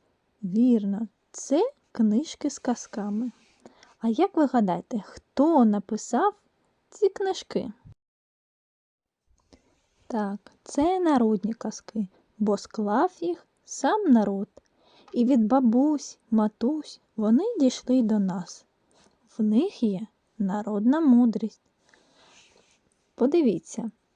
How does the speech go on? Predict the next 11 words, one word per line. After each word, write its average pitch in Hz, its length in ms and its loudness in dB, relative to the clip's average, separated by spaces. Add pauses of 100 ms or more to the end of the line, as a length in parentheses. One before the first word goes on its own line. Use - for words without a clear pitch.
(140)
давайте 269 460 0
розглянемо 214 840 2 (440)
ілюстрації 214 1000 -2 (1400)
у 320 180 -2 (160)
книжки 311 640 0
з - 120 -12
казками. 214 840 -2 (1600)
Подивіться 269 680 2
на 220 160 4
цю - 180 -4
ілюстрацію, 220 840 -2